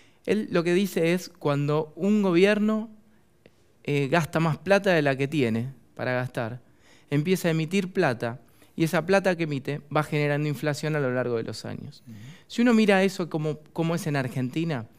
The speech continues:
Speaker 1: nosotros nos hemos dado el lujo, que no es tan lujo porque genera consecuencias malas, pero nos hemos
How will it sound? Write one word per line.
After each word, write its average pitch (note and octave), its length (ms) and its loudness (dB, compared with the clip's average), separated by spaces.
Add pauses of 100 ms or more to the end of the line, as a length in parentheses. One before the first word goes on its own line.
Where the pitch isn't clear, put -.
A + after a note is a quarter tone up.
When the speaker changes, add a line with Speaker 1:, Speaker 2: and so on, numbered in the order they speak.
(340)
Speaker 1:
nosotros F3 340 -2
nos C#3+ 160 -2
hemos E3 180 -2
dado D#3+ 220 2
el C#3+ 80 2
lujo, D3+ 580 -2 (1160)
que D#3+ 100 4
no F#3+ 80 4
es G3 60 0
tan G3+ 140 4
lujo G#3+ 280 4
porque C3 180 -2
genera D3+ 540 0
consecuencias C3+ 720 -4
malas, C#3+ 560 -2 (420)
pero D3 180 -2
nos D#3 200 -4
hemos G3+ 360 -2